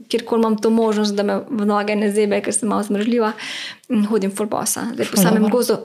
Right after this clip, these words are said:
Speaker 1: sicer sem se že sezula pa na kak mahec, ampak da bi šla bosa, bosa še ne, ampak mi je pa
Speaker 2: Mhm.
Speaker 1: to čisto blizu, ja.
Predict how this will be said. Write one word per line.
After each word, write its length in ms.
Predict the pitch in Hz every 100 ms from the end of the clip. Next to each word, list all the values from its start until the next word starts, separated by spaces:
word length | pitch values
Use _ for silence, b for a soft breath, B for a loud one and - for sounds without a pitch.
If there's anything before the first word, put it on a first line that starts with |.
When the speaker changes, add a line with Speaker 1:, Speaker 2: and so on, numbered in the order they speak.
| -
Speaker 1:
sicer 300 | - 220 208
sem 160 | 190 185
se 140 | 180
že 120 | 185 196
sezula 560 | - 208 214 226 220
pa 140 | 226 214
na 120 | 214
kak 220 | 233 -
mahec, 400 | 226 254 220 - B B B
ampak 400 | - 208 214 214
da 120 | - 214
bi 100 | 208
šla 140 | 214
bosa, 300 | 208 208 208
bosa 280 | 196 202 -
še 160 | - 196
ne, 120 | 190
ampak 320 | 208 214 -
mi 120 | 220
je 60 | 185
pa 100 | 190
Speaker 2:
Mhm. 60 |
Speaker 1:
to 80 | 190
čisto 240 | 185 202 185
blizu, 280 | 185 202
ja. 300 | - - 233